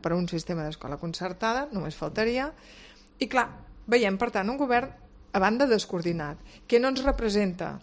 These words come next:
que no compleixen el que deien els partits amb el que van dir que feien eleccions. També pensem que hi va haver una abstenció altíssima del quaranta-sis per cent, de gent que no, no veia clar o l'eix nacional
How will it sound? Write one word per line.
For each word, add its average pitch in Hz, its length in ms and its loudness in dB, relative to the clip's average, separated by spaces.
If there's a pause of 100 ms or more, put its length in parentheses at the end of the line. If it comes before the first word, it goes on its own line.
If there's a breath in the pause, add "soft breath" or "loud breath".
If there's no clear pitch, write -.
(580 soft breath)
que 240 160 8
no 262 160 6
compleixen 247 640 4
el 214 80 2
que 190 160 2
deien 208 160 2
els 208 160 -4
partits 214 320 -2
amb 214 160 2
el 180 80 -8
que 196 80 2
van 196 160 4
dir 190 160 0
que 190 80 0
feien 202 320 -2
eleccions. 165 640 -6 (1040 loud breath)
També 165 160 0
pensem 196 460 0
que 220 80 0
hi 202 80 2
va 180 80 4
haver 180 320 0 (100)
una 185 160 -4
abstenció 175 460 -4
altíssima 196 500 -4
del 151 160 -4
quaranta-sis 156 560 -8
per 156 160 -8
cent, 175 300 -6 (240)
de 170 100 -2
gent 208 240 -2
que 208 80 0
no, 196 140 -2 (180)
no 214 140 2
veia 220 240 4
clar 160 160 -4 (100)
o 190 80 2
l'eix 214 240 0
nacional 214 460 -4